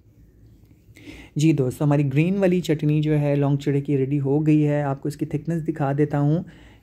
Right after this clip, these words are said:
ये देखें, ज़्यादा गाढ़ी नहीं है, पतली पतली सी है और लेकिन मज़ेदार है।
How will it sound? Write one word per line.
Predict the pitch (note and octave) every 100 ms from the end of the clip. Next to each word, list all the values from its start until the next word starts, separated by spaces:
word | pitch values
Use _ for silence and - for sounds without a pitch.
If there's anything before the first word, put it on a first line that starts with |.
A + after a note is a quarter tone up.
| C#3+
ये | B2+
देखें, | B2 C3 F#3 - _ - _ _ -
ज़्यादा | D3 D3+ F3
गाढ़ी | E3 F#3
नहीं | F3 E3+
है, | F3
पतली | E3+ D#3 E3+
पतली | E3+ D#3 E3
सी | E3 D#3
है | D3 F3+
और | D#3 C#3 C#3
लेकिन | C#3 C#3 D3
मज़ेदार | C#3 D3 C#3+ C#3+
है। | D3+ G#3